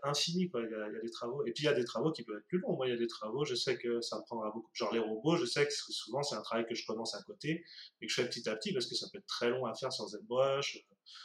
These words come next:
Et il y a des trucs qui marchent un peu moins bien, faut trouver le bon truc, qui s'encastre dans le bon truc. Du coup, c'est un travail long.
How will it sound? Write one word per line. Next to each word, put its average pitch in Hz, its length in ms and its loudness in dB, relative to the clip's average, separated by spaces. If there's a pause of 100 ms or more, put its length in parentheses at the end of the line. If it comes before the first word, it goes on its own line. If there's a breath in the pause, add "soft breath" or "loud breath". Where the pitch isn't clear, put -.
(440 loud breath)
Et 110 160 -4
il 107 80 0
y 110 40 -2
a 98 60 -4
des 110 120 -4
trucs - 160 -6
qui 117 100 -2
marchent 110 200 -2
un 117 60 0
peu 117 140 -2
moins 131 180 2
bien, 131 240 2
faut 127 100 -2
trouver 113 260 -2
le 117 40 -4
bon 123 180 -2
truc, 127 300 -2
qui 120 140 -8
s'encastre 123 500 2
dans 113 100 2
le 117 60 -4
bon 139 140 -4
truc. 131 200 -6
Du 117 80 -10
coup, 175 120 -4
c'est 139 80 2
un 131 60 4
travail 104 360 -4
long. 175 260 -2